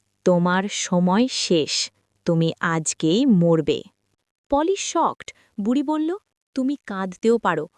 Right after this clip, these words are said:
ভয়ও পেতে পারো, কিন্তু সত্যিটা বদলাবে না। যদি নিয়ম না মানো, তবে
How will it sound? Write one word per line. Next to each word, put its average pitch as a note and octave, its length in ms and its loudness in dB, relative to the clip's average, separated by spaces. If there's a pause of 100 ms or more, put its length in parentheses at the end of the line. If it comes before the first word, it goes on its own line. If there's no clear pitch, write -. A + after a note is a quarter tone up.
(180)
ভয়ও B3+ 380 -2
পেতে D#4+ 260 -4
পারো, E3+ 260 -4 (280)
কিন্তু D#4 240 -4
সত্যিটা F4+ 560 -6
বদলাবে D#4 460 -2
না। D3+ 140 -8 (280)
যদি E3+ 280 -4
নিয়ম F3 340 -4
না F3 260 -4
মানো, B3 320 -2 (280)
তবে E3+ 220 -2